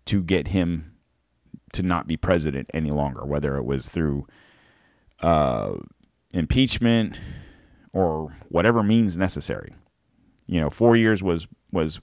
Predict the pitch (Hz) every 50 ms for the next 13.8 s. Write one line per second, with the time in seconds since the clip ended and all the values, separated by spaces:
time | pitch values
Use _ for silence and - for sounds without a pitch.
0 | _ - - 110 107 104 95 95 95 87 92 87 87 90 - 53 87 87 85 -
1 | - 80 73 - 101 104 90 78 - - - - - - - - _ _ _ _
2 | _ _ _ - - 90 90 85 71 - _ _ _ _ _ - 101 90 90 90
3 | 92 85 85 95 113 131 135 101 98 85 80 78 69 71 76 73 73 - - -
4 | _ _ _ _ _ _ _ _ _ _ _ _ _ _ - 90 98 85 - -
5 | 101 101 - - - 117 131 120 90 87 73 - - 90 80 76 73 - - 117
6 | 110 - 80 80 80 80 - - - 92 82 80 82 78 - - _ _ _ _
7 | _ _ _ _ _ _ _ _ _ _ _ _ _ _ - 95 92 92 92 113
8 | 127 120 95 - - 98 90 87 85 85 90 87 - - - - - - - -
9 | - 92 92 90 90 85 - - - 156 - _ - 90 87 - - 127 131 -
10 | 101 87 78 69 - - 87 85 87 90 90 80 80 80 80 76 - 98 87 90
11 | 90 98 117 98 82 78 - 113 113 107 87 85 82 82 82 - - 69 78 -
12 | - 78 90 82 62 64 67 78 90 78 65 69 - - 98 98 - - 76 65
13 | 65 65 65 - 69 67 - - - 71 69 71 - - -